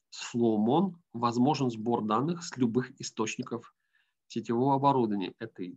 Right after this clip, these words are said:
Cisco, и Juniper, и H P A, и Huawei,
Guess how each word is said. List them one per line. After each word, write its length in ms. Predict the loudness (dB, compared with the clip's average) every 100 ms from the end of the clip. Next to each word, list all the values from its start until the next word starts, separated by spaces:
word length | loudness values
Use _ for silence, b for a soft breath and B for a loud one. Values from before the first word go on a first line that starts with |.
| 0
Cisco, 360 | 2 2 -2 -4
и 140 | -4
Juniper, 760 | -2 2 2 2 0 -2 -2 -6 -14
и 240 | -10 -8
H 180 | -8 -10
P 80 | -2
A, 440 | 2 4 2 0 -4
и 200 | -2 -2
Huawei, 960 | 0 -4 -4 -4 2 4 6 4 0